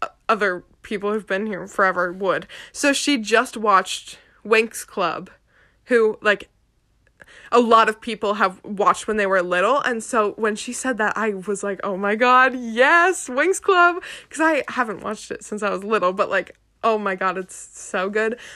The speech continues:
But she said that she didn't like it, and it made me sad, and that's when I realized, like, oh wait, people who haven't watched some show, like, so, who haven't watched, like, specific shows don't know, like, will probably not like it as much as people who have.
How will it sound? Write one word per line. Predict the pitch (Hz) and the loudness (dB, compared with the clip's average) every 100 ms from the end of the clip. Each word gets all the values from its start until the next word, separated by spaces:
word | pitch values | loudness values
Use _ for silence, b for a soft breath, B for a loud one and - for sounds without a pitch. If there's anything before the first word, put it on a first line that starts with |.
| - | -8
But | 269 | -2
she | 349 | 0
said | 339 403 | 0 2
that | 466 | 4
she | 466 480 | 4 2
didn't | 330 339 - | 2 2 2
like | 226 220 | 0 2
it, | 180 - | 0 0
and | 202 | -2
it | 208 | -2
made | 240 247 | -2 -4
me | 269 | -6
sad, | - 202 180 | -2 0 0
and | 202 214 | -4 -4
that's | 233 - | -6 -6
when | 269 262 | -8 -4
I | |
realized, | 226 226 220 202 196 | -4 -2 0 -2 -4
like, | 202 - | -8 -6
oh | 220 | -6
wait, | 214 196 - | -4 -6 -8
people | 226 226 247 240 - B B B B B _ | -12 -8 -8 -8 -12 B B B B B _
who | 240 | -2
haven't | 208 220 220 220 202 | 2 2 2 0 -2
watched | 202 196 - | -2 -4 -8
some | 202 202 | -10 -10
show, | - 202 - _ _ | -8 -8 -8 _ _
like, | - 226 214 - | -2 -2 -2 -10
so, | - - - 240 233 | -16 -12 -6 -6 -4
who | 233 220 | -4 -4
haven't | - 247 240 196 | -2 -2 -2 -4
watched, | 202 202 - - 202 | -2 -2 -4 -8 -6
like, | 190 | -6
specific | - - 202 202 202 | -6 -12 -10 -10 -12
shows | - 208 202 180 170 - b b b b b b _ 190 | -8 -6 -4 -4 -6 -12 b b b b b b _ -10
don't | - 214 240 247 _ _ _ _ _ _ _ _ _ _ | 0 0 0 -4 _ _ _ _ _ _ _ _ _ _
know, | 220 214 233 - | -6 -2 -2 -2
like, | 233 226 233 B B B B B _ - | 0 -2 -2 B B B B B _ -6
will | 208 226 | -2 -2
probably | - 226 220 240 | 0 0 2 0
not | 214 196 | 0 2
like | 214 208 | 0 -2
it | 190 | -6
as | 180 | -6
much | 190 185 | -8 -8
as | 185 | -12
people | 208 190 | -10 -10
who | 196 190 | -8 -8
have. | 190 180 - - | -6 -6 -8 -12